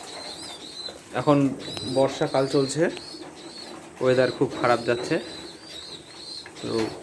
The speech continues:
পায়রার ঘরটা সবসময় ক্লিন রাখার চেষ্টা করবেন,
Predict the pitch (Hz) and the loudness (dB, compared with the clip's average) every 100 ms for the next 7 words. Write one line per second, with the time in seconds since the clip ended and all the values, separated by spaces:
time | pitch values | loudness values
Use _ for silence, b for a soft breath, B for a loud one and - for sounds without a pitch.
0 | - - - - - - - - - - | -12 -12 -12 -12 -14 -12 -12 -10 -10 -10
1 | - - - - - - 120 117 117 113 | -10 -6 -6 -6 -10 0 4 6 6 4
2 | - - - - - - - - - - | 0 -12 -14 -14 -12 -12 -12 -16 -16 -18
3 | - 120 117 127 - 120 135 - 131 131 | -12 -6 0 2 2 -2 -2 2 0 4
4 | 135 131 123 127 127 123 120 117 123 | 4 4 2 0 -4 0 2 4 4